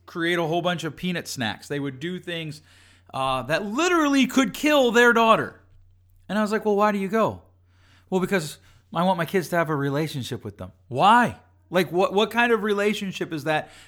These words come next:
when someone says, "Oh, hey, I know you have an allergy that could kill you, but oh, by the way, I don't care"?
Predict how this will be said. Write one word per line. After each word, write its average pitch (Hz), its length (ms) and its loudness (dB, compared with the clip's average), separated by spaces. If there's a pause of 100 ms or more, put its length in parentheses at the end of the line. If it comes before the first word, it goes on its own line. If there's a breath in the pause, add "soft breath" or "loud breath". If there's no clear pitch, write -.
when 160 160 -8
someone 202 260 -4
says, 185 260 -6
"Oh, 220 200 2
hey, 214 240 -2
I 196 180 0
know 240 240 0
you 214 340 -4
have 214 360 0
an 196 100 -2
allergy 190 500 0
that 180 200 0
could 294 200 -6
kill 302 260 -2
you, 175 520 0 (440 loud breath)
but 214 200 -2
oh, 220 200 2
by 220 220 2
the 202 120 -2
way, 160 640 -2 (200 loud breath)
I 156 180 -6
don't 151 220 -2
care"? - 440 -10